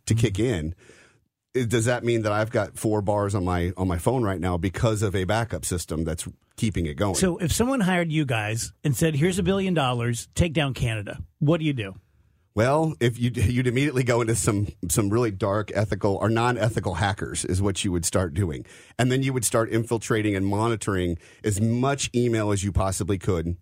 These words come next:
Speaker 1: to learn as much about their systems as you possibly could. You would then sit, once you get into any network possible, you would then sit and watch and read and learn what's going on, learn the habits,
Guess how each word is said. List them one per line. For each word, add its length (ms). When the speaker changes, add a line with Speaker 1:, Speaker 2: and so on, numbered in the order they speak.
Speaker 1:
to 80
learn 240
as 160
much 440
about 280
their 100
systems 500
as 140
you 80
possibly 460
could. 320
You 100
would 140
then 180
sit, 640
once 240
you 60
get 180
into 400
any 240
network 560
possible, 520
you 140
would 140
then 120
sit 400
and 140
watch 540
and 200
read 400
and 240
learn 280
what's 160
going 280
on, 220
learn 240
the 80
habits, 500